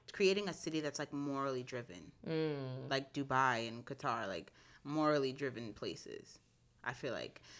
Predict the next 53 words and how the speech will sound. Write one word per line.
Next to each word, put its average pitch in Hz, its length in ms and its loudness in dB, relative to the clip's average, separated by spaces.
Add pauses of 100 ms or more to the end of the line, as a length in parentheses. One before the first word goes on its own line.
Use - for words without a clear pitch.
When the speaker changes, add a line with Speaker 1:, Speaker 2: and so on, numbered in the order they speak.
(180)
Speaker 1:
that 139 160 2
would 139 120 -2
make 117 380 -6
the 143 120 0
environment 135 520 2
better, 131 280 2
that 131 100 0
would 123 80 -2
make 123 160 -6
the 117 100 -4
economy 151 460 0
better, 143 380 0
like, 123 240 -8 (320)
however 156 440 8
that 135 200 2
would 135 100 -2
happen. 131 300 4
I 123 80 0
don't, 127 200 -4
I - 40 -4
don't 123 140 -4
really 123 180 0
know 123 160 -2
what 123 140 2
I 117 80 2
would - 60 4
Speaker 2:
Right. 131 140 8
Speaker 1:
do 123 120 4
to 117 80 -2
go 101 120 -2
about - 220 -6
doing 113 140 -6
Speaker 2:
But 80 40 -2
you 160 80 4
Speaker 1:
that, 143 60 2
Speaker 2:
know 131 60 4
Speaker 1:
but 127 100 2
Speaker 2:
you 131 100 0
want 127 200 0
it 123 60 -6
to - 80 -6
look - 260 -8
like. - 260 -6
I 165 60 8
Speaker 1:
Yeah. 147 200 8
Speaker 2:
mean, 135 200 0
know 147 100 6
what 123 100 4
you 123 100 -2
want 123 220 -2
it 202 120 0
to. 208 60 -4
Speaker 1:
Mm-hmm. 220 160 0